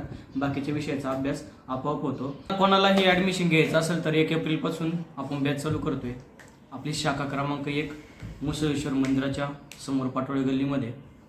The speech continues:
आणि शाखा क्रमांक दोन, गुलमोहरच्या समोर, जिथं अंगणवाडी आहे, त्याच्या पण समोर, वरपे पॅलेसवरती सेकंड फ्लोअरला, आणि जेबी टॉवरमध्ये पण प्लॅनिंग करतोय आपण.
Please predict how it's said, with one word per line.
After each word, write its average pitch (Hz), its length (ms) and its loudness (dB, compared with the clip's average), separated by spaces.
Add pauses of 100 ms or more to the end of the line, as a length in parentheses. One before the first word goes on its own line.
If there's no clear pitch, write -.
(160)
आणि 120 400 -2 (180)
शाखा 135 200 -6
क्रमांक 135 420 -2
दोन, 143 240 -2 (440)
गुलमोहरच्या 143 520 2
समोर, 135 340 0 (640)
जिथं 143 240 -4
अंगणवाडी 147 640 2
आहे, 135 100 0
त्याच्या 135 280 -4
पण 156 160 -2
समोर, 135 320 0 (140)
वरपे 139 260 -2
पॅलेसवरती 135 600 -2
सेकंड 131 380 -4
फ्लोअरला, 120 400 -6 (640)
आणि 123 160 -2
जेबी 135 280 0
टॉवरमध्ये 139 440 0
पण 139 180 -4
प्लॅनिंग 139 280 0
करतोय 135 260 -2
आपण. 120 240 -2